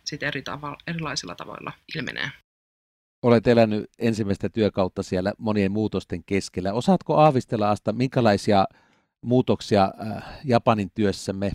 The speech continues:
Speaker 2: kansanlähetyksen Japanin työssä on näköpiirissä seuraavien viiden viiva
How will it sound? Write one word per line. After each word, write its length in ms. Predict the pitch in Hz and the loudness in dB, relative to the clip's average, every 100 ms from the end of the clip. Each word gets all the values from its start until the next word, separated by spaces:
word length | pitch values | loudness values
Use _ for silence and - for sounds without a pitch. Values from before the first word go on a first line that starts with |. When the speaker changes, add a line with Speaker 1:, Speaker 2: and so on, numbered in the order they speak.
| - - | -8 -6
Speaker 2:
kansanlähetyksen 600 | 104 95 95 101 - 104 | -4 -2 -4 -4 -4 -2
Japanin 380 | 101 98 92 | 0 -2 -2
työssä 420 | - 95 95 - 101 | -6 -6 -6 -8 -8
on 220 | 98 101 _ _ _ - | -10 -12 _ _ _ -2
näköpiirissä 720 | 110 - 95 104 98 95 110 | 0 0 0 0 -2 -2 -4
seuraavien 600 | - 120 110 98 104 107 - | 0 0 0 0 0 -2 0
viiden 300 | 127 127 104 | 4 6 4
viiva 220 | 101 101 | 4 2